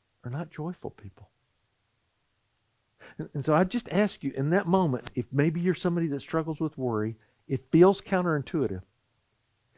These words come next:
Instead of letting that default setting always just go to worry again, what if you choose in that moment to go, "Okay, I'm gonna choose joy"?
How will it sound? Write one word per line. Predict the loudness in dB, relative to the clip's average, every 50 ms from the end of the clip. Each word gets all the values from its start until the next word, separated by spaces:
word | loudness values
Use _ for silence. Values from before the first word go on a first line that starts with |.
| -20 -20 -16 _ -10
Instead | -10 -2 4 6 8 8
of | 10
letting | 8 8 6 6 2
that | 0 0 0
default | -2 -4 -2 -2 -4 -2 -2 -4 -6
setting | -4 -2 0 0 0 0 -4 -4
always | -2 0 2 2 2 0
just | -2 -8 -8 -8 -8 -6
go | -4 -2 -2
to | -2
worry | -2 -2 -2 0 0 0 0 0
again, | -2 -2 -4 -6 -8 -6 -8 -10 -12 _ _ _ _ _ _ _ _ _ _ _ _ _
what | 0 0 0
if | 0 0 -2
you | -4 -4
choose | -4 -4 -2 0 0 0 0
in | -2 -2
that | -2 -4 -4
moment | -6 -6 -6
to | -8
go, | -8 -8 -8 -8 -10
"Okay, | -12 -10 -10 -10 -10
I'm | -10 -8 -8
gonna | -6 -6 -8 -8 _ _ _ -18
choose | -14 -12 -10 -10 -12 -12 -16 -16 -12
joy"? | -10 -10 -10 -12